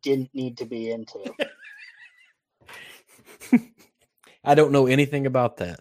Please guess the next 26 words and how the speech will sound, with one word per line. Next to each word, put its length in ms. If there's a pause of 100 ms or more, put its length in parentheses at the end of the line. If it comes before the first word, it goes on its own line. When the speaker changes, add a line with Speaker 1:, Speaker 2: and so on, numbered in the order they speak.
(120)
Speaker 2:
Uh, 240
I 60
have 200
nothing 400
to 80
say 600
about 520 (220)
mechanical 540
keyboards. 480 (540)
Speaker 1:
All 180
right, 160
there 180
it 80
is. 260
It's, 280
uh, 240
the 220
Artist 440
Blend 400 (640)
from 400 (140)
Compass 400
Box. 560 (480)
That 260
is 220
one 540
that, 280